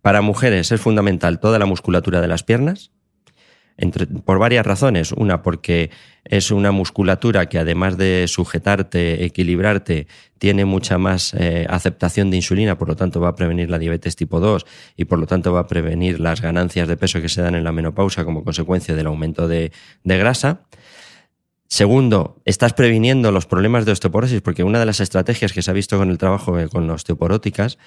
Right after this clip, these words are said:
es que no es solo trabajar la fuerza, sino que si además trabajo el equilibrio y la fuerza de las piernas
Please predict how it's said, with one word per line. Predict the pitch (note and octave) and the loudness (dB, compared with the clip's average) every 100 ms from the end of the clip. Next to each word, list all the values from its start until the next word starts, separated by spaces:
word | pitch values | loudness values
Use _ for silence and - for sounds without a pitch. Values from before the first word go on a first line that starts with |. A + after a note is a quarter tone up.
| - - _ | -20 -20 _
es | G#2+ | -4
que | - | 2
no | G#2+ | 2
es | G#2 | 2
solo | - A2+ F#2+ | 4 2 4
trabajar | F#2+ F2+ G2 | 2 2 0
la | F2+ E2+ | 0 0
fuerza, | - - - - _ _ - - _ | -2 -2 -8 -8 _ _ -20 -20 _
sino | - F#2 F2 | 0 0 2
que | F2+ | 0
si | F#2 | 2
además | F2+ F#2 A#2 | 2 2 0
trabajo | A#2 A#2+ A#2 | 2 0 2
el | A2+ | 0
equilibrio | G#2+ - G#2+ A#2+ G#2 | 0 0 0 2 2
y | |
la | F2+ | 0
fuerza | E2+ - B2 | -2 -2 0
de | A2 | 0
las | G#2 - | 0 0
piernas | C3 A2 D#2+ D2+ | 0 0 -2 -6